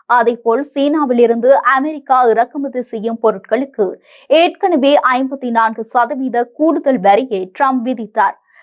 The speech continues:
தற்போது, சீன இறக்குமதிக்கு கூடுதலாக ஐம்பது சதவீத வரி விதித்துள்ளார். இதன் மூலம், சீனாவிலிருந்து அமெரிக்காவில்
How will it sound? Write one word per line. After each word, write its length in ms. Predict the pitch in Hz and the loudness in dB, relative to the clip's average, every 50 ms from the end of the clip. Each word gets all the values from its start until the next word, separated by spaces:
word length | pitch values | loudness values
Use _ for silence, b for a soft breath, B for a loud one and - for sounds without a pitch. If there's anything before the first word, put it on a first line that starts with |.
| b b - | b b -2
தற்போது, 600 | 311 311 320 302 302 - 381 349 262 311 302 302 | 0 0 0 -2 -2 -2 -2 0 0 -2 -2 -4
சீன 380 | - 294 277 269 277 277 262 | -2 -2 0 2 2 2 4
இறக்குமதிக்கு 760 | 226 220 226 233 240 240 - 262 262 254 220 233 233 - 240 | 4 4 4 4 2 0 -2 -4 -2 -2 -4 -6 -4 -4 -4
கூடுதலாக 840 | 233 - - 233 226 220 208 - 220 220 214 214 - - 240 254 | -4 0 2 2 2 2 2 2 2 2 2 0 -2 0 0 0
ஐம்பது 500 | - - 262 262 294 302 311 302 262 254 | 2 2 0 0 0 -2 -4 -6 -8 -10
சதவீத 560 | 233 - - 240 240 240 311 302 311 277 269 220 | -8 -2 0 0 0 0 -4 -8 -8 -8 -8 -2
வரி 260 | 196 220 214 214 226 | 0 2 2 2 0
விதித்துள்ளார். 800 | 196 226 220 208 202 190 - 220 214 233 240 220 208 - - _ _ _ _ _ _ _ | -2 -4 -6 -6 -8 -6 -2 -2 0 2 2 0 0 -2 -8 _ _ _ _ _ _ _
இதன் 360 | - 262 277 277 226 277 269 | 0 2 2 4 4 2 2
மூலம், 360 | 254 254 240 233 247 254 285 277 - | 0 0 0 0 0 -2 -2 -6 -4
சீனாவிலிருந்து 800 | 311 294 302 311 349 330 320 262 262 247 254 247 240 240 226 254 | -2 -2 0 0 -2 -2 -2 -2 0 2 2 2 2 2 4 4
அமெரிக்காவில் 1000 | 269 - - 247 240 247 226 214 208 208 - - 262 277 269 214 202 - - _ | 4 4 2 0 0 -2 -2 -4 -4 -6 -4 -6 -8 -6 -4 -6 -8 -8 -10 _